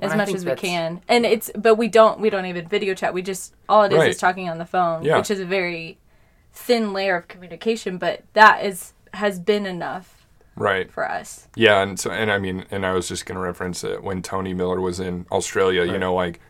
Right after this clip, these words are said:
Speaker 3: years of him being my youth pastor and here with me, discipling me, and then circumstances change. But, um,
Speaker 2: I think, so we should clarify the word virtual is not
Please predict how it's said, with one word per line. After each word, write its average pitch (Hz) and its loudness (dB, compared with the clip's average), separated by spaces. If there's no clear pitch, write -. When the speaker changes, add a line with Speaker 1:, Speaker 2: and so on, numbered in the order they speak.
Speaker 3:
years 101 -2
of 92 -6
him 98 -6
being 92 -4
my 90 -4
youth 92 -6
pastor 90 -6
and 87 -6
here 90 -4
with 104 -2
me, 92 -4
discipling 90 -4
me, 87 -4
and 87 -6
then 87 -8
circumstances 87 -6
change. - -10
But, 104 6
um, 95 2
Speaker 2:
I 139 -8
think, 175 -6
so 151 -4
we 147 -4
should 139 -8
clarify 151 0
the 131 0
word 127 -6
virtual 127 -4
is 123 -10
not 131 -2